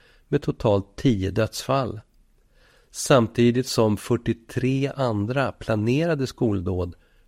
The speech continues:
lyckades avvärjas innan de hann genomföras. Sen har vi också en helt annan sida av saken.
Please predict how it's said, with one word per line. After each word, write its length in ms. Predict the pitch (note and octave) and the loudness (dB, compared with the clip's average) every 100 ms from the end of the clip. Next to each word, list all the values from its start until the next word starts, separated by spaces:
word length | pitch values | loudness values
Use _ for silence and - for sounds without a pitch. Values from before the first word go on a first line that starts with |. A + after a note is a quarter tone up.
| _ | _
lyckades 540 | C#3 C3+ - G2 - - | -2 0 0 -2 -4 -2
avvärjas 1300 | B2+ A2 G2 F2 - _ G2 G2 A2 C3 A2 F#2+ - _ _ | 0 2 0 -6 -12 _ -4 -2 0 -2 -4 -6 -12 _ _
innan 380 | - C3 G2+ G2 | 0 2 2 0
de 160 | F#2+ F2+ | -2 -2
hann 140 | F#2+ | -2
genomföras. 840 | G#2 G2+ F#2+ C#3 E2+ - - - _ _ _ _ _ _ _ _ _ _ _ _ _ _ _ _ _ _ _ _ _ _ _ _ _ _ _ _ | -2 -2 -2 -2 -2 -4 -10 -16 _ _ _ _ _ _ _ _ _ _ _ _ _ _ _ _ _ _ _ _ _ _ _ _ _ _ _ _
Sen 200 | - D3+ | -2 4
har 140 | D3+ | 6
vi 80 | C#3 | 6
också 280 | B2+ B2+ C#3 | 4 2 0
en 60 | |
helt 320 | A#2+ A#2 A2+ C3+ | 2 0 0 -2
annan 320 | B2+ A#2 C3 | 0 0 0
sida 300 | D3 A#2 G#2+ | 0 2 0
av 40 | |
saken. 560 | G2+ F2 D#2 - E2+ | -2 -6 -8 -14 -20